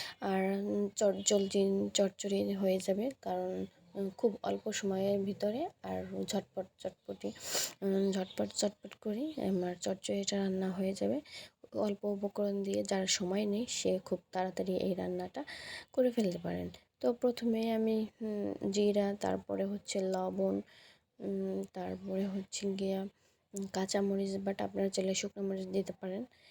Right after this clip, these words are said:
এই সঙ্গে খুব সামান্য এই উপকরণটা দিয়ে দিলাম। দিয়ে ভালো করে আমি, আর এই রান্নার মূল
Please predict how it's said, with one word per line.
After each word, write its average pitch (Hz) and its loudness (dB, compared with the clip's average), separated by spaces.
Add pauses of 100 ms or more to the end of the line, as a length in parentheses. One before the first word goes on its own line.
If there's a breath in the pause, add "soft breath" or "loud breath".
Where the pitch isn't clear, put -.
(240 loud breath)
এই 214 -6
সঙ্গে 202 -2
খুব 202 -4
সামান্য 190 2
এই 190 4
উপকরণটা 208 0
দিয়ে 208 2
দিলাম। 170 0 (2000 loud breath)
দিয়ে 220 4
ভালো 208 2
করে 208 4
আমি, 202 2 (120)
আর 202 4 (100)
এই 240 4
রান্নার 208 0
মূল 226 2